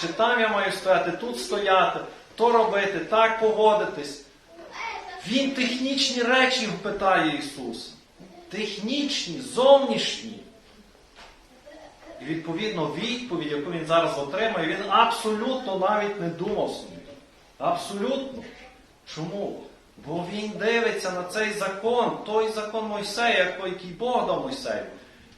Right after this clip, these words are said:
Він дивиться як на один плюс один, як математику дивиться. Ісус відповідає. Він сказав до нього: "Люби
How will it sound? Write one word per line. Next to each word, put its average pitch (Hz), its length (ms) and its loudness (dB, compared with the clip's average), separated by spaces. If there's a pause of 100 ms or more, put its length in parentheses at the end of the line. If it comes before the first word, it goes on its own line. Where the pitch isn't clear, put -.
(140)
Він 247 260 -2
дивиться 233 560 2
як 220 200 2
на 233 280 2 (840)
один 214 240 -2
плюс 202 300 -8
один, 202 380 0 (800)
як 143 160 -6
математику 196 760 2
дивиться. - 560 0 (2000)
Ісус 147 420 -10
відповідає. 113 680 -6 (1120)
Він 151 180 -6
сказав 147 460 -2
до 98 220 -8
нього: 92 160 -12 (640)
"Люби 135 540 0